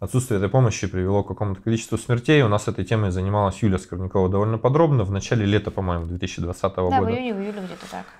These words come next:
Speaker 1: Да, и вторая история, э, с, со смертью женщины, которая записала видео перед смертью из своей квартиры о том, что она не может получить медицинскую помощь. А, несколько
Speaker 2: Ольга
Speaker 1: ра-
Speaker 2: Петровна Сорокина.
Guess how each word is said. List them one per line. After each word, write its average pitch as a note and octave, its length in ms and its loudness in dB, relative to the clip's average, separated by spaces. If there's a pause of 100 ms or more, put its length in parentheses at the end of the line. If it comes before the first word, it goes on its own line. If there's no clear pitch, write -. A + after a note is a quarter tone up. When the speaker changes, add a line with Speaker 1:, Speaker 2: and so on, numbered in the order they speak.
(140)
Speaker 1:
Да, C3 320 8
и D3 160 6
вторая C3+ 420 8
история, B2+ 500 6
э, F#2 460 -2
с, F#2+ 460 2
со G2 140 -4
смертью G#2+ 420 0
женщины, B2+ 500 2
которая F2+ 720 2
записала F#2 480 4
видео G#2+ 340 4
перед F#2 240 -2
смертью B2 420 0
из - 60 -12
своей F2+ 200 0
квартиры A2+ 360 0
о F2+ 60 4
том, G2+ 120 -2
что - 160 -6
она F#2 100 -2
не G2+ 120 2
может G2 300 2
получить F#2 340 -4
медицинскую G#2 540 -2
помощь. D#3 480 2 (520)
А, F#2 760 2 (260)
несколько A2 460 0
Speaker 2:
Ольга G#2+ 140 8
Speaker 1:
ра- - 120 -2
Speaker 2:
Петровна G3 340 -6
Сорокина. F#3 460 -12